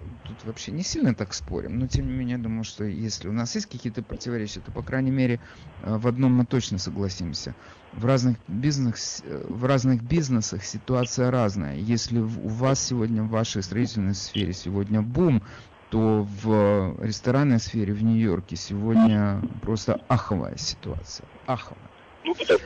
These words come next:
Speaker 2: ну, потому
Speaker 1: Ну,
Speaker 2: что из-за пандемии, это же она же убила очень многое.
Speaker 1: Ну,
Speaker 2: Я
Speaker 1: ну,
Speaker 2: вам
Speaker 1: так об
Speaker 2: сегодня
Speaker 1: этом и
Speaker 2: последний
Speaker 1: говорим.
Speaker 2: пример приведу. Я, я
Speaker 1: Ну,
Speaker 2: приведу
Speaker 1: прошу вас.
Speaker 2: последний пример. Мы сейчас хотим, э,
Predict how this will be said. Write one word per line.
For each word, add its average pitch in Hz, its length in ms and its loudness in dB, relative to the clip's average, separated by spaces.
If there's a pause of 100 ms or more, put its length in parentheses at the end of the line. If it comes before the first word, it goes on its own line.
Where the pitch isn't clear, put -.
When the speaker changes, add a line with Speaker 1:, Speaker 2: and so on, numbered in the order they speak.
Speaker 2:
ну, 302 160 0
потому 160 320 6
Speaker 1:
Ну, 156 80 6
Speaker 2:
что - 180 4
из-за 139 220 2
пандемии, 156 800 4
это 95 160 -2
же 107 100 2
она 110 160 4
же 113 120 0
убила 110 360 4 (160)
очень - 380 2
многое. 71 480 -6 (160)
Speaker 1:
Ну, 127 100 6
Speaker 2:
Я 131 80 8
Speaker 1:
ну, 127 60 8
Speaker 2:
вам 151 80 8
Speaker 1:
так 151 100 2
об 139 60 10
Speaker 2:
сегодня 156 180 6
Speaker 1:
этом - 0 -
и - 20 8
Speaker 2:
последний 175 300 6
Speaker 1:
говорим. 196 320 4
Speaker 2:
пример - 140 6
приведу. - 320 2 (760)
Я, 120 80 4
я 131 120 4
Speaker 1:
Ну, 131 80 4
Speaker 2:
приведу 131 160 -4
Speaker 1:
прошу 127 280 -2
вас. 98 100 -2
Speaker 2:
последний 104 200 -6
пример. 92 420 -4 (240)
Мы 120 140 -4
сейчас - 340 4
хотим, 113 400 2
э, 107 240 6